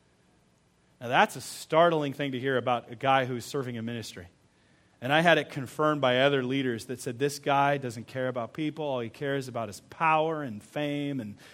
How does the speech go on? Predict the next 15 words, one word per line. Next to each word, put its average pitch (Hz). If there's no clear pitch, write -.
money." 156
And, 131
and, 127
and 143
that 165
makes 165
me 165
not 160
ever 156
want 160
to 156
work 214
with 110
him, 85
ever. 233